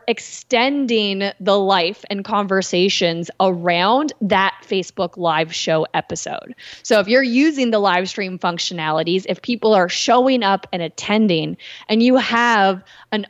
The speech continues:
opt-in or a freebie that you can direct people to, afterwards, you can actually put an ad in front of the people, those exact people that watch that exact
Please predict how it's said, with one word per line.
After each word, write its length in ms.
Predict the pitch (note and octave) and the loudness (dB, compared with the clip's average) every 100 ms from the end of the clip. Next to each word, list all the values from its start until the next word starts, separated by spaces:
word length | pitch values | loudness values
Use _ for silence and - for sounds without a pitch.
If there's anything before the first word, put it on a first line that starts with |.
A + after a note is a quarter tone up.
| - | -2
opt-in 720 | A3 B3 - - F#3 E3+ F3 | 2 2 -2 -8 -6 -6 -6
or 220 | F3+ F3+ | -4 -4
a 40 | F3 | -4
freebie 800 | - C4+ C#4 A3 G#3+ G#3 F#3+ | -4 0 0 2 0 0 0
that 160 | - - | -2 -4
you 240 | G3 G#3+ | -2 -4
can 240 | A3+ A3+ G#3+ | -2 -2 0
direct 480 | G3 E3+ D#3 D#3 - | 0 0 -2 -4 -4
people 320 | A#3 A#3 A#3 | -4 0 -2
to, 400 | - C#4 D#4 F#4 _ _ _ _ | 0 -2 0 -2 _ _ _ _
afterwards, 640 | A3 D#4+ - G#3 F#3+ F#3+ - - | 0 0 0 0 2 0 -4 -8
you 120 | G#3+ | -4
can 140 | A3 G3+ | -4 -2
actually 500 | G3+ - - G3+ G3 | -4 -4 -4 0 0
put 340 | F#3+ - C4 C4 | -2 -2 -2 -2
an 140 | A#3+ G#3 _ F#3+ | -6 -6 _ -4
ad 400 | G3 A3 C4+ B3+ | 0 2 2 0
in 120 | A#3+ G#3+ | -6 -6
front 320 | - B3 A3+ | -2 0 2
of 200 | F3+ F3 | -2 -2
the 80 | F3+ | -6
people, 440 | A3 G#3 E3 D#3 - - | -4 -2 0 -2 -8 -6
those 220 | - G3 | 2 4
exact 540 | F#3+ F#3+ A#3 D4+ D4 - | 2 0 -2 0 -2 0
people 260 | D#4 A#3+ | 0 2
that 160 | G#3 F#3 | 0 2
watch 260 | G#3+ A3 - | 4 2 2
that 160 | G#3+ | -2
exact 500 | G3+ F#3 F#3+ G3+ - | -2 -4 -2 -2 -6